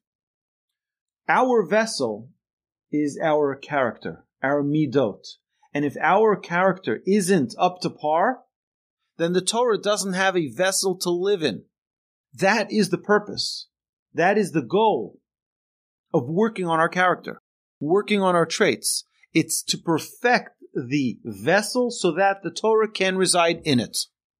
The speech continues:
Our sages dedicated these fifty days leading up to Shavuot as special time to work on our traits. And every day, our sages would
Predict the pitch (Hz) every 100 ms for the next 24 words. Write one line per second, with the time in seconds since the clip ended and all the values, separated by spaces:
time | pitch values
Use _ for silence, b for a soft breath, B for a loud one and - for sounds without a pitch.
0 | _ _ _ _ _ _ _ - 123 -
1 | 180 156 123 135 156 160 143 123 104 92
2 | 180 185 165 120 - - _ _ 190 185
3 | - 185 165 170 160 117 - - - 156
4 | 180 170 147 165 - 151 - 127 113 123
5 | 160 185 - 135 - - - 190 185 196
6 | 175 175 175 180 143 90 - _ _ _
7 | _ - 131 113 151 - 123 113 107 -
8 | 85 - - - _ _ _ _ _ _
9 | _ _ _ _ _ _ _ _ _ _
10 | 143 139 196 196 208 214 208 _ _ 104
11 | 165 185 117 87 - _ _ _ _ -
12 | 123 - 175 165 156 143 - 120 123